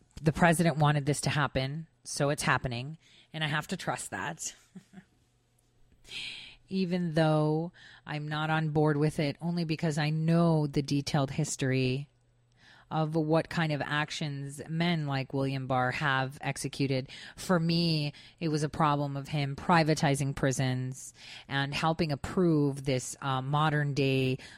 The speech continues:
privatized slavery and filling these prisons up with what Hillary coined as super predators.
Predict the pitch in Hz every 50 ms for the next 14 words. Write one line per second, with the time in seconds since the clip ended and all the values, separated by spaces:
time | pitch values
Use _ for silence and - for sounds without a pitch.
0 | - _ - - 180 165 156 147 143 - - 139 135 131 - - - - 156 151
1 | 147 143 139 131 131 131 131 - - 135 123 - - - - 185 175 170 151 139
2 | 139 131 131 131 - - - 147 131 131 127 123 120 - - 127 127 131 - -
3 | - - - - - _ - 151 139 - - 151 147 - - - 180 190 180 160
4 | 151 143 139 - - - 143 135 135 135 135 131 131 127 - - - 151 131 -
5 | 135 123 - 135 120 117 117 110 113 113 113 120 -